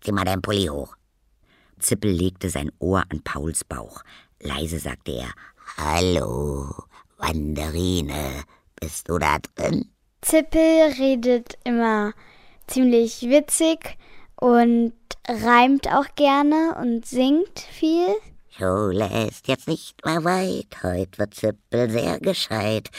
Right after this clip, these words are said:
Speaker 1: Lern ich rechnen, schreiben, malen, kann ich alle hundert Zahlen. Zippel wird ein Schlaugespenst,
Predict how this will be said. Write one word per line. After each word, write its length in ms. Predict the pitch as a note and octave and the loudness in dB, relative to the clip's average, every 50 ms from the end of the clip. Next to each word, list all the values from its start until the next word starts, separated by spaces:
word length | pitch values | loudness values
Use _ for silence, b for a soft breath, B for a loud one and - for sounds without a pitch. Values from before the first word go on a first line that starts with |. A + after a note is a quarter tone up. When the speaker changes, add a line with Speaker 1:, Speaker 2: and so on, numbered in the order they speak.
| B B B B B | B B B B B
Speaker 1:
Lern 400 | F2+ G#2 G2+ G2 G#2 G#2 G#2+ A2+ | -4 -2 -2 -2 -2 -2 -2 -2
ich 180 | A#2+ - - | -2 -4 -4
rechnen, 460 | G#2 A2+ - - - - C#3+ C3 B2 - | -6 -6 -8 -8 -8 -6 -6 -6 -6 -6
schreiben, 580 | - B2+ C3 B2+ B2+ C3 B2+ - D3+ D3 C#3 | -4 -4 -2 0 0 0 0 0 -2 0 0
malen, 520 | C#3 C#3+ C#3 C#3 C3+ C3 A2+ A2 G2+ F#2 - | 2 2 2 2 0 0 0 -2 -4 -4 -6
kann 340 | - - F#2+ F2 F2 F2 | -6 -6 -6 -4 -4 -4
ich 240 | F2+ F#2 F2+ - - | -4 -4 -6 -8 -6
alle 480 | - D#2 E2 E2+ E2+ F2 F2 D#2 E2 E2+ | -6 -4 -4 -4 -4 -2 -2 -4 -2 -2
hundert 420 | F#2 F#2 F#2 F#2 E2+ E2+ G2 - | -2 -2 -2 -2 -2 -4 -6 -6
Zahlen. 540 | - - E2 G2 G2+ F2+ G2 F#2+ F#2 G2+ G2 B B B B B B | -6 0 2 2 4 4 2 0 -2 -6 -6 B B B B B B
Zippel 560 | - - - D3 - _ _ - C3+ C3+ C3 C3+ | -8 -2 -2 -2 -2 _ _ -2 -2 0 0 0
wird 220 | D3 A#2+ - - _ - | -2 -2 -4 -8 _ -6
ein 180 | - G2+ C#3+ - | -4 -4 -4 -4
Schlaugespenst, 1080 | - - D#3+ E3 F3+ F#3+ F#3+ F#3 G3+ F#3+ - - D3+ D3 D3 C#3+ - - - - - | -6 -2 0 0 2 2 0 0 -2 -2 -2 -2 -2 -2 -2 -2 -6 -12 -20 -20 -20